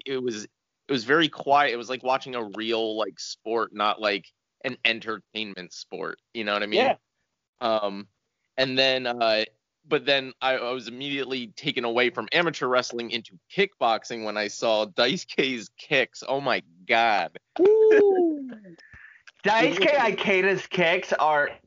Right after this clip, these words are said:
Speaker 3: freaking incredible.
Speaker 1: He looked like a straight up kickboxer, and I was
Speaker 2: Yes.
Speaker 1: really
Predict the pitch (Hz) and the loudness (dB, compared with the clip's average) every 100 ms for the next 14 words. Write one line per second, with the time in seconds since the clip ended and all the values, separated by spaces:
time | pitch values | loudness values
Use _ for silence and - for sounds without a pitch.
0 | _ - 180 170 156 147 143 139 _ _ | _ 0 0 2 0 0 -6 -12 _ _
1 | - 143 131 - - 139 135 139 131 120 | -6 -4 -2 -2 0 2 4 4 2 0
2 | 107 62 - - _ _ 175 170 196 180 | -2 -4 -10 -18 _ _ -8 -2 -2 -2
3 | 151 131 - 160 151 143 - 147 - 85 | -6 -6 -4 0 0 0 -2 -6 -2 -2
4 | 73 - 92 80 76 95 101 104 101 101 | -2 -8 -14 -10 -8 -6 0 0 0 2
5 | 143 147 135 120 98 | 2 4 4 2 0